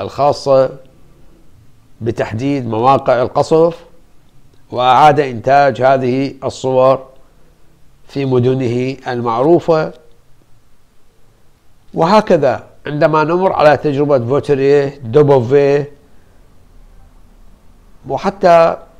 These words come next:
توبي وعشرات الأسماء،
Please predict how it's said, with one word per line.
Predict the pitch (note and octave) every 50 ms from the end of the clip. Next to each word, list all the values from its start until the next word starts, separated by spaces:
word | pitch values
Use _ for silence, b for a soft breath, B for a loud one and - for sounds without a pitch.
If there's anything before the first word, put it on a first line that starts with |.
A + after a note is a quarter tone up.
| - _ _ _ - - - _ - - _ _ _ - - _ _ _ - _ _ - - _ _ _ - - _ _ _ - - - - - - - - _ - -
توبي | - D#3 D#3+ D#3+ C#3 D3 D3+ D3 C#3+ D3 D#3 D#3 - - _ _ _ _ _ _ _ - - - - - - - - - - - _ _ - - _ _ - - _ _ _ - _ _ _ - - - _ - - _ _ _ _ - - - - - - _ _ - - D#3 D3 - -
وعشرات | - C#3 C3+ E3 D#3 - F#3+ G#3 A#3 G#3+ -
الأسماء، | F3+ D#3 C#3 C3+ - - C3 A2+ A2 G#2+ -